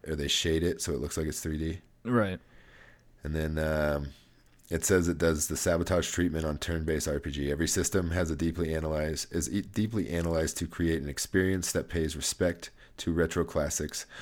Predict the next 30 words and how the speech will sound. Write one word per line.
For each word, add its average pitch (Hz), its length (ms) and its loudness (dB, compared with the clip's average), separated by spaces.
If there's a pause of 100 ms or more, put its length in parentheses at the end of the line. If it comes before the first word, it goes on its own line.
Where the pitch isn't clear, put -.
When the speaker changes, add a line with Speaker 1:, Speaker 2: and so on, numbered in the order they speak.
(200)
Speaker 1:
while 82 160 4
reworking 85 500 4
some 80 220 -2
elements 80 540 0
in 82 140 -6
order 78 220 0
to 76 180 0
offer 76 360 0
a 80 160 -2
modernized 80 600 0
experience 73 580 -4
free 80 180 0
of 71 120 -4
irritants 78 520 0
and - 100 -6
over 76 420 -2
lengthy 71 440 -4
sequences. 69 580 -4
So 80 320 4 (480)
they're 87 100 2
taking 87 300 6
out 80 200 2
the 73 80 2
grind, 67 340 2
basically, 64 340 0
of 67 80 0
the 67 140 2
R 64 80 0
P 62 140 -8
Gs. 55 320 -8